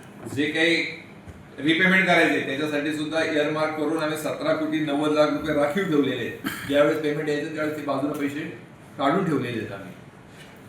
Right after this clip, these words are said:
त्यामुळं कुठल्याही परिस्थितीमध्ये कारखान्याची परिस्थिती सुद्धा आर्थिक स्ट्रॉंग आहे आणि <clears throat> वेगळं असं काही काम आम्ही करत नाही.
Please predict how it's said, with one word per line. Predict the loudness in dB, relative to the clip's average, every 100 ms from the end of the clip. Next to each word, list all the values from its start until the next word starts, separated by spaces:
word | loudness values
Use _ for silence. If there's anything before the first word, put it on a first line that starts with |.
| -20 -14
त्यामुळं | -8 0 2 4 2
कुठल्याही | -4 -14 -2 2 4 4
परिस्थितीमध्ये | 4 2 0 0 0 -2
कारखान्याची | -2 -4 -4 -4 -6 -4 -4 -4 -10 -12
परिस्थिती | -4 -4 -2 -2 -2
सुद्धा | -2 0
आर्थिक | 2 2 -2 -4
स्ट्रॉंग | -6 -4 -4 0
आहे | 0 0 -4 -10 -18 -20 -14
आणि | -10 -6 -4 -4 -8 -14 -20 -20 -20 -20 -20 -20 -20 -20 -20 -20 -16 -4
<clears throat> | -2 0
वेगळं | 0 0 4 4
असं | 4 4
काही | 2 2
काम | 0 0
आम्ही | -2 -2
करत | -2 0 -2 -4
नाही. | -8